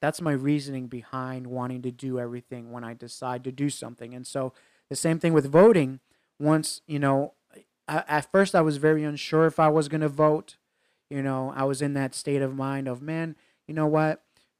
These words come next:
You know, I pick, having to pick between the lesser of two evils doesn't feel right to me. Maybe I shouldn't vote." And I think we all go through some, some of that a little bit, um, especially when we're confronted with some of the things that we're confronted by this election.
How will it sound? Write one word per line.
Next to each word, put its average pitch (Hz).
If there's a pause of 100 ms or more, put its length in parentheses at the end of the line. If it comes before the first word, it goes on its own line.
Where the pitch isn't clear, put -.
You 143
know, 135 (200)
I 143 (160)
pick, -
having 160
to 151
pick 160
between 147
the 139
lesser 147
of 139
two 151
evils 147
doesn't 139
feel 147
right 143
to 147
me. 147 (320)
Maybe 151
I 143
shouldn't 143
vote." 147 (360)
And 143
I 143
think 156
we 160
all 151
go 151
through 156
some, 151
some 156
of 147
that 151
a 147
little 156
bit, 160 (500)
um, 135
especially 151
when 143
we're 147
confronted 147
with 143
some 151
of 147
the 139
things 151
that 147
we're 143
confronted 147
by 147
this 143
election. 156